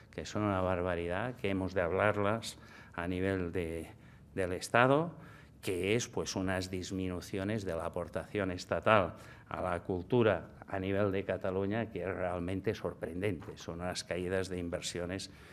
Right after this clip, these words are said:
extraordinarias que nos ponen en una situación muy, muy difícil, ¿no? Creo que hemos de ser capaces de sentarnos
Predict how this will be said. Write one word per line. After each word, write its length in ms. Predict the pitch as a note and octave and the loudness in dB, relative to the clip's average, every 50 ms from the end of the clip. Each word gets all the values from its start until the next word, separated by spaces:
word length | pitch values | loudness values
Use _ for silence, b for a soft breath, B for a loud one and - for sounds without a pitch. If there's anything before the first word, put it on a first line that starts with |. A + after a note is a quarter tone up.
| B B B | B B B
extraordinarias 920 | F2 E2+ - - G2 F#2 F#2 E2+ F2+ F#2+ F2+ F#2 F#2 F#2 G2 A2 A2+ - G2 | -8 -8 -4 -2 0 0 0 0 0 -2 0 0 0 2 2 0 0 -2 -4
que 180 | F#2 F#2+ F#2 | -6 -4 -4
nos 220 | E2+ F2+ F#2+ - - | -4 -4 -6 -6 -6
ponen 400 | - E2 E2 F2 F2+ G2+ G2+ B B B B B B B B - | -6 -6 -4 -2 -2 -2 -4 B B B B B B B B -12
en 220 | - E2 E2+ E2 | -8 -8 -6 -4
una 320 | F2 F2+ F#2+ G2 G2 G2+ F#2+ | -2 0 0 0 0 0 0
situación 840 | - - - F2 D#2 - E2+ - - - F#2+ F#2 G2 G2 G2+ G2+ - | -2 -4 -4 -4 -4 -6 -8 -6 -4 -2 0 2 2 2 0 -4 -4
muy, 460 | - E2+ F2+ F#2 G2 G#2 G#2+ A2 A2 G#2+ G#2+ - - - | -6 -4 0 2 4 4 2 2 0 -6 -10 -14 -10 -6
muy 460 | E2+ F2 F2 F2+ G2 G2+ G#2 G2+ F#2 | -2 0 0 2 2 2 2 2 0
difícil, 500 | E2+ D#2+ - - - - - - - - - - - | -2 -4 -6 -8 -10 -12 -10 -12 -16 -16 -14 -14 -12
¿no? 100 | F2+ F2 - B B B B B B B B B B - | -12 -12 -14 B B B B B B B B B B 4
Creo 220 | G#2+ A2+ A2+ A2 | 8 8 8 8
que 80 | A2+ A#2+ | 8 6
hemos 240 | A2+ A2 G#2+ F#2+ | 6 6 4 4
de 100 | F#2+ F#2+ | 2 0
ser 260 | - - A#2 A#2 G2+ - | 2 4 4 4 4 2
capaces 520 | G#2 F2+ - A#2 A2 G2+ A2+ G2+ - - | 0 2 4 2 2 4 2 -2 0 -2
de 100 | G#2 F#2+ | -2 -2
sentarnos 960 | - - G2+ F2+ F2+ - - G#2 F#2+ G#2 A#2+ C3 E3+ A3 A3+ - - - - | -2 0 0 -2 2 6 6 6 6 6 2 0 0 -2 -6 -10 -12 -14 -16